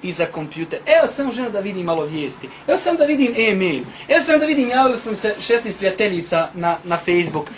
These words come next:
Da samo da im odgovorim svojim prijateljicama.” I tako. I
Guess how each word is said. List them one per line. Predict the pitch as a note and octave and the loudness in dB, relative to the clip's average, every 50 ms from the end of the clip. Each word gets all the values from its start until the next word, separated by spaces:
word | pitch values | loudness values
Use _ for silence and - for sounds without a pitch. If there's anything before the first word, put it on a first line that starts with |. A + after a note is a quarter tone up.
| - - | -14 -8
Da | - | -4
samo | - - D4 C#4+ B3+ | 0 2 2 2 2
da | A3+ | 2
im | G#3+ G#3 | 2 2
odgovorim | F#3+ E3 D#3 D#3+ D#3+ D#3 D#3 D3+ C#3+ C#3+ C#3 | 0 -2 -2 0 0 2 2 0 0 -2 -6
svojim | - - E3 D#3 D3+ | -8 -8 -8 -8 -6
prijateljicama.” | D3+ D3+ C#3 C3+ - C#3+ C3+ C3+ - C3+ B2+ - - - - - - | -4 -6 -4 -2 -2 -2 -2 -4 -6 -8 -8 -10 -12 -16 -16 -8 -2
I | - B3+ A#3+ - | 0 0 0 0
tako. | - - F3 E3+ E3 D#3+ D3 - C3 A#2 - - - - - - - - - - - | 0 0 2 2 0 -2 -4 -8 -10 -10 -10 -12 -18 -20 -20 -20 -20 -20 -18 -8 -2
I | E3 F#3+ B3 A#3 | 0 0 0 -2